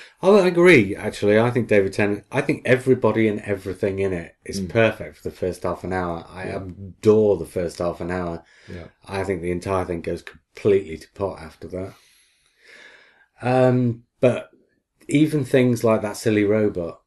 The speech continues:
Speaker 2: Yeah.
Speaker 1: It's like,
Speaker 2: No, I kinda like it.
Speaker 1: yeah,
Speaker 2: Yeah.
Speaker 1: well,
Speaker 2: It's all right.
Speaker 1: we've all seen Silent Running.
Speaker 2: Yeah.
Speaker 1: You know, a silly robot. What's
Speaker 2: Mm-hmm.
Speaker 1: the problem? Um, and the way the story about the water unfolds,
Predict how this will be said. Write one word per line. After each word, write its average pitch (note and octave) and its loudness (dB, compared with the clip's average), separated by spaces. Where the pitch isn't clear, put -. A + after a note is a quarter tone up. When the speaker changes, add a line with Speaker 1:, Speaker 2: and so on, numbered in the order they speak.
Speaker 2:
Yeah. G2 -8
Speaker 1:
It's C#3 -8
like, - -12
Speaker 2:
No, E3+ 2
I G3+ -2
kinda D3 -6
like A2+ -6
it. C#3 -8
Speaker 1:
yeah, C3 -2
Speaker 2:
Yeah. A2+ -2
Speaker 1:
well, E2+ -8
Speaker 2:
It's A#2 -16
all B2+ -6
right. E3 -12
Speaker 1:
we've - -2
all G2+ -4
seen F2 -8
Silent E2+ -8
Running. G2 -2
Speaker 2:
Yeah. A#2+ 0
Speaker 1:
You G2+ -8
know, F#2+ 0
a E2+ -16
silly G2 0
robot. F#2 -2
What's G2+ -12
Speaker 2:
Mm-hmm. C3+ -8
Speaker 1:
the - -8
problem? E2+ -10
Um, C#3+ 2
and A#2 0
the B2+ 6
way C3 6
the A#2+ 8
story A2+ 2
about G2 -8
the G2+ -8
water G2 -2
unfolds, G#2 -2